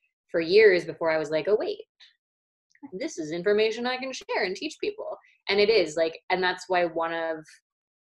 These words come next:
one of, I think, the best things anyone can do for themselves and their relationships and all the things is to learn tools, self-healing tools. They don't have to be hard. That's why I'm such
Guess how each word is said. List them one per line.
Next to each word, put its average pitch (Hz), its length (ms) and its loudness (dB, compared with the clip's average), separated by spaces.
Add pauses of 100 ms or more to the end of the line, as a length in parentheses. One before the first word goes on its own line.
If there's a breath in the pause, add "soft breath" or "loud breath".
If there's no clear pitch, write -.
(640)
one 175 160 -4
of, 175 100 0
I 165 100 4
think, 170 300 -8
the 170 80 -4
best 151 440 -8
things 160 380 -6
anyone 160 360 -10
can 160 180 -12
do 151 260 -8
for 170 140 -2
themselves 160 800 -4
and 165 160 -8
their 180 140 2
relationships 202 640 0
and 185 440 -2
all 262 240 4
the 220 120 2
things 147 460 -8 (360 soft breath)
is 190 180 -2
to 202 100 2
learn 185 560 0
tools, 180 560 0
self-healing 208 640 2
tools. 214 280 6
They 165 80 2
don't 175 80 -2
have 170 140 -8
to - 60 -14
be - 60 -16
hard. 226 400 2
That's - 200 -18
why 165 120 -2
I'm 165 80 -6
such - 160 -12